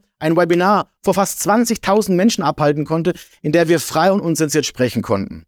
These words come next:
Ich würde mich freuen, wenn Sie an einem der weiteren Live-Events teilnehmen.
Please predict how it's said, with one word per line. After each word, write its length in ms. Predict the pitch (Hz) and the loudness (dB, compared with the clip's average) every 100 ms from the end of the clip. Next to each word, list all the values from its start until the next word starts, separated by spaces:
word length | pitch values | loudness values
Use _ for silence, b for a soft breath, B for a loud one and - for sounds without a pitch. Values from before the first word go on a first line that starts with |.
| _ _ _ | _ _ _
Ich 40 | |
würde 160 | 175 180 | 0 2
mich 180 | 180 - | 2 0
freuen, 340 | 127 175 226 | 2 4 4
wenn 140 | 135 170 | 2 2
Sie 200 | 190 175 B | 0 -2 B
an 160 | 156 156 | -4 -2
einem 380 | - 165 214 175 | 0 2 2 2
der 120 | 151 | 2
weiteren 360 | 156 180 180 | 2 2 2
Live-Events 680 | 143 131 202 196 165 156 143 | 2 2 2 0 0 -2 -2
teilnehmen. 560 | - 185 220 185 196 208 | -2 0 2 2 2 0